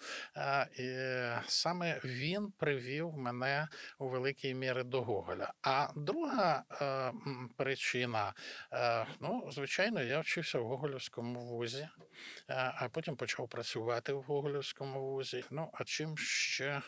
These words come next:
можна займатися, як не Гоголем в Ніжині? Я повинен сказати, що, е, чим, е, е, глибше я, е, його розумів, е, тим,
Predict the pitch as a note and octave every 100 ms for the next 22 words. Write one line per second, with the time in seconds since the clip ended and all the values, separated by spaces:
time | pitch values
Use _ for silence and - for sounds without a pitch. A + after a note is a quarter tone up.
0 | - A#2 B2 B2+ C3+ C3 - A#2 A#2 A#2
1 | - B2 - A#2 - A2+ A2 A#2 A2 G#2+
2 | A2 A2 A2 G#2+ G#2 A2 G2 - - D3
3 | D#3 D#3 C#3+ C#3+ - B2+ C#3 D#3 C#3+ -
4 | - C#3 C#3 - - - - - C3+ C3+
5 | B2+ A#2+ - D3+ D#3 D3+ D3 C#3+ C#3+ C#3
6 | - C#3 C3+ C3 B2 A#2 C#3 D3+ C#3 -
7 | - B2 A#2 A#2+ - C3 A#2 B2 A#2+ A#2
8 | A#2 - - - - - - A#2 A#2 A2
9 | A2+ G#2 - B2 B2 A#2+ A#2 A#2+ A#2+ A#2
10 | A2 - - A#2+ A2+ A2 A2 A2 C#3+ G#3
11 | G#3+ - E3 D3 - - C3 C3+ B2+